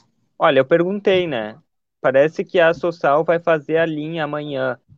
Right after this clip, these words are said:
Eu co-, eu perguntei pro S T U se procede. Eles me responderam, "Pois é."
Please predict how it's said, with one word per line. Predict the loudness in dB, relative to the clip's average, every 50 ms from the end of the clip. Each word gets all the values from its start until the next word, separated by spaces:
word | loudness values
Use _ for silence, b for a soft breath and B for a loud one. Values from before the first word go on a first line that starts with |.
| _ _ -6
Eu | -6 -4
co-, | -2 -2 -4 -2
eu | -2 -4 -2
perguntei | -2 -4 -4 -4 -6 -8 -6
pro | -2 -4 -4
S | -4 -2
T | -6
U | -6 -6
se | -6 -12
procede. | -8 -6 -6 -6 -6 _ 0 2 2 2 0 -4 -18 -20 _ _ _ _ _ _ -12
Eles | -12 -10 -10 -8
me | -8 -8
responderam, | -8 -8 -8 -8 -6 -6 -6 -8
"Pois | -6 -4 -4 -2 -2 -2 0
é." | 0 0 0 0